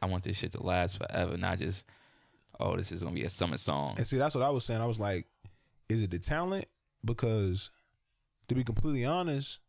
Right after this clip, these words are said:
Speaker 2: there were artists that were just as talented as Nas. Why they ain't relevant?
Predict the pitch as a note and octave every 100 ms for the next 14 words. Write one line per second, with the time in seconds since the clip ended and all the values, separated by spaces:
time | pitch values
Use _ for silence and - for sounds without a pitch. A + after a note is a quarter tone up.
0 | _ _ _ _ _ _ _ - - C#3
1 | E3+ A#2 A#2 F3+ D3 B2+ A#2 G#2+ A#2+ -
2 | - B2+ B2+ A2+ G2+ G2+ G2+ G#2+ B2+ G#2
3 | - - - - - _ _ _ _ _
4 | _ _ _ _ _ - A2+ A2+ A2+ A2+
5 | F#2+ F#2+ - - -